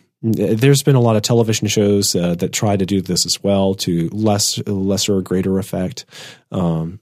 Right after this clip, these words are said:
I don't really wanna get into those because I feel like they're more controversial. Um,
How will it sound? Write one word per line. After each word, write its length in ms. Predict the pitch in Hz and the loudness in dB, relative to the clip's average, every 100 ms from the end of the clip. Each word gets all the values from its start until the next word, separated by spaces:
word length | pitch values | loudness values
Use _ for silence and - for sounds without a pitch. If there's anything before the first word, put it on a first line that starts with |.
| _ | _
I 300 | 107 95 90 | -4 -2 -2
don't 180 | 92 90 | -2 -2
really 220 | 87 90 | 0 0
wanna 160 | 85 85 | 0 0
get 120 | 95 | 0
into 180 | 92 95 | -2 0
those 260 | 92 90 90 | 0 0 -2
because 300 | - 95 98 | -4 -4 -2
I 80 | 92 | -4
feel 240 | - 95 | -2 0
like 160 | 92 - | 0 0
they're 240 | 92 90 - - - | -2 -2 -10 -14 2
more 160 | 135 131 | 4 4
controversial. 880 | 139 127 113 104 104 117 107 107 110 - - - - | 2 2 2 2 2 2 2 2 -2 -16 -20 -20 -12
Um, 460 | 104 95 87 82 | -6 -2 -2 -2